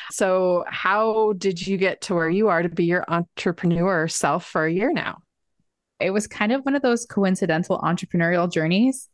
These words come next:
Speaker 2: I just started it as, like, a hobby last year while I was on maternity leave. And then I found out I wasn't able to go back to my job. So I very quickly pivoted and it became, like, my full-time thing overnight when my mat leave was running out. I kind of started social media,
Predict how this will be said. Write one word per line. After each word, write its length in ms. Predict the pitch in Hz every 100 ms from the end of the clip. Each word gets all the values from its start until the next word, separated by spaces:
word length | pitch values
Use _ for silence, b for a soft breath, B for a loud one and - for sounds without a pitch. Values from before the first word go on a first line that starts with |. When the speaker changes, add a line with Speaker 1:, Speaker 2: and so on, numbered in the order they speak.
| 170
Speaker 2:
I 80 |
just 200 | 160 165
started 360 | - 156 170 180
it 80 | 175
as, 180 | 175 160
like, 120 | 156
a 40 |
hobby 320 | 160 160 196
last 320 | 208 185 - 214
year 160 | 202
while 80 | 185
I 100 | 165
was 100 | 160
on 160 | 160 151
maternity 500 | 151 - 262 269 254
leave. 340 | 247 240 233 226
And 240 | 170 170
then 140 | 165 165
I 80 |
found 220 | 165 160 165
out 80 | 170
I 80 |
wasn't 240 | 160 160 160
able 180 | 160 160
to 80 | 165
go 60 |
back 180 | 151 147
to 80 | -
my 120 | 139
job. 540 | 151 180 202 233 233 -
So 180 | 165 160
I 80 |
very 280 | 156 160 160
quickly 400 | - 190 165 165
pivoted 520 | - 160 160 175 220
and 140 | 214 156
it 160 | 151
became, 540 | 165 165 160 156 156 156
like, 260 | 147 147
my 100 | 147
full-time 460 | 151 151 156 156 160
thing 400 | 160 156 196 226
overnight 580 | 165 160 147 156 247 -
when 140 | 165
my 160 | 151 147
mat 220 | 147 147
leave 160 | 165 185
was 120 | 202
running 220 | 196 190
out. 240 | 190 277 - -
I 60 |
kind 220 | 220 233 254
of 80 |
started 540 | 285 - 220 208 202 196
social 460 | - 196 190 190
media, 600 | 180 170 170 170 165 165